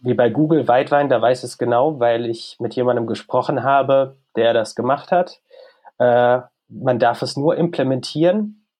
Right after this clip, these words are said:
als Unternehmen, wenn man Entwickler hat, die zertifiziert sind, das zu implementieren. Und die musst du zwangsweise irgendwie eine Woche in die U S A schicken, auf eine spezielle Google- oder Weidwein-Schulung, dass sie da genau gesagt bekommen,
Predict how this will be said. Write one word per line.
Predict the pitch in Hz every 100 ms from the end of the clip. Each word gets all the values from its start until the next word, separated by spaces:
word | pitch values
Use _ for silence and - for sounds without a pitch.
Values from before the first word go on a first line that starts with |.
| _ _ _
als | 139 127 120 -
Unternehmen, | 147 143 139 139 151 170 208 208
wenn | 127 135
man | -
Entwickler | 123 107 123 139 175 160
hat, | 175 180 -
die | 131
zertifiziert | - 127 120 113 113 - 160 160
sind, | 190 175
das | 170 170
zu | 165
implementieren. | 165 170 175 175 170 180 202 220 - - -
Und | - 135
die | 139
musst | 143 135 131
du |
zwangsweise | 123 - 139 165 151 147 139
irgendwie | 113 139 143
eine | 135 120 117
Woche | 139 156 151 147 - _ _ _ _
in | 165 170
die | 170
U | 165
S | 151 -
A | 131 143
schicken, | - 160 - 147 143 139 _
auf | 139 151
eine | 165 139
spezielle | - 135 147 139 135
Google- | 131 147 160 151 143 -
oder | 131 117
Weidwein-Schulung, | 123 139 147 143 143 - 151 156 147 151 - - -
dass | 127 127
sie | 131
da | 123
genau | 127 123 127
gesagt | 139 127 131 -
bekommen, | 135 - 131 131 131